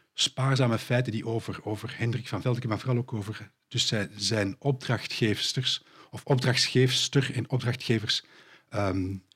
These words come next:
beschikbaar zijn, heb ik dus ook het boek moeten consulte-,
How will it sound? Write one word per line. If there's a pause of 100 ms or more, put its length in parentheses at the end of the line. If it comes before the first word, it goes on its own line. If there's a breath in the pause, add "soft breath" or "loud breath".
beschikbaar
zijn,
heb
ik
dus
ook (420 loud breath)
het
boek
moeten
consulte-,